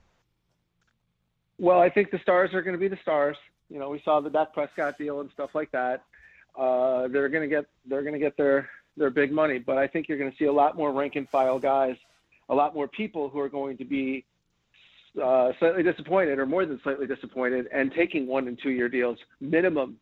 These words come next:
deals. You're gonna see big names taking minimum one million dollar deals, names that,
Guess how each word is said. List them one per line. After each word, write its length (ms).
deals. 300
You're 120
gonna 160
see 100
big 300
names 340
taking 380
minimum 640
one 320
million 280
dollar 300
deals, 320
names 340
that, 220